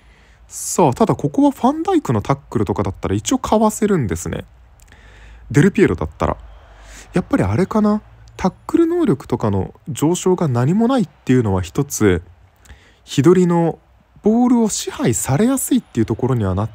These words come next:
ちゃうような気はしますね。あ、ファンダイク高い位置からのファーストカットいいですね。ただ、お、これ止められるのか？さすがに止められるか。さあ、フリットのトボン、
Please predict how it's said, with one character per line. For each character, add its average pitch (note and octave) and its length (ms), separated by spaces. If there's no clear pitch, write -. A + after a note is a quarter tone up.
ち - 80
ゃ - 20
う F2 100
よ C#3 180
う - 20
な F2 100
気 - 180
は A#2 120
し - 160
ま A#2 100
す - 140
ね。 D#2+ 120
あ、 - 40
フ - 80
ァ D#3 100
ン F#3+ 60
ダ G3 80
イ D#3 40
ク - 60
高 A2+ 220
い E3 40
位 - 20
置 - 120
か - 80
ら F#2+ 60
の G2 80
フ F2+ 100
ァ G#2 40
ー - 20
ス - 40
ト - 40
カ G#2+ 60
ッ - 40
ト - 80
い A2+ 80
い - 20
で F#2 60
す F2 140
ね。 E2 80
た D3+ 120
だ、 B2 100
お、 F2 220
こ - 140
れ C3 60
止 B2 160
め C3 120
ら D3+ 100
れ D3+ 100
る D3+ 80
の G2+ 100
か？ F2+ 220
さ - 200
す - 160
が A#3+ 100
に A#3 140
止 A3 100
め G#3+ 120
ら G#3 80
れ G3 100
る F#3+ 100
か。 E2+ 260
さ - 200
あ、 C3 40
フ C#3+ 140
リ A#2+ 80
ッ - 20
ト - 200
の F2+ 80
ト A#2 160
ボ F#2+ 140
ン、 G2 320